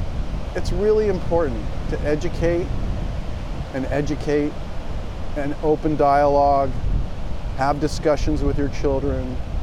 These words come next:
your neighbor. And sometimes you find out, "Wow, I never really thought that about him." Now, is it enough to say, "Hey, uh, we're no longer neighbors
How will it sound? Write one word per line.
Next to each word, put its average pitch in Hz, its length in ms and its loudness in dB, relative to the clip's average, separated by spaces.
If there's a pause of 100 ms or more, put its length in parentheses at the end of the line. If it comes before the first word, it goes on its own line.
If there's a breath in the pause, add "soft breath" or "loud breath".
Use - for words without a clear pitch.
your 127 140 2
neighbor. 135 680 2 (680)
And 190 100 0
sometimes 302 460 2
you 311 80 4
find 277 380 2
out, 294 260 2
"Wow, 220 460 -2
I 135 40 -2
never 220 300 0 (880)
really 214 220 2
thought 277 340 0
that 139 160 4
about 123 360 4
him." 104 220 -2 (1200)
Now, 185 280 6
is 160 140 4
it 175 80 4
enough 160 400 4
to 160 80 2
say, 156 240 4
"Hey, 165 340 6
uh, 139 120 4
we're 160 120 4
no 160 180 4
longer 147 340 2
neighbors 131 640 0